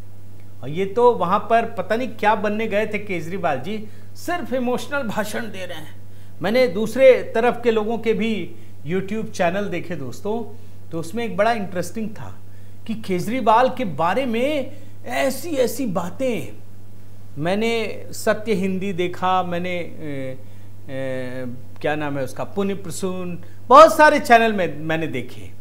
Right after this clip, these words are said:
सब देखता हूँ मैं, मुझे तो, मैं देखता हूँ ताकि आपको बता सकूँ।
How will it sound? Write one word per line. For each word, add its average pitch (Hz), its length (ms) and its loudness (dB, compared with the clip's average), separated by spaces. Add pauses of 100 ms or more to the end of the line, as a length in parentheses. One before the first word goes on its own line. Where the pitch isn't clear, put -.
(460)
सब 311 280 4
देखता 175 300 2
हूँ 104 180 -4
मैं, - 120 -6 (320)
मुझे 180 320 -2
तो, 233 500 -2
मैं 185 180 -4
देखता 165 320 -4
हूँ 123 200 -4
ताकि 160 280 -4
आपको 190 280 -4
बता 139 300 -4
सकूँ। - 400 -6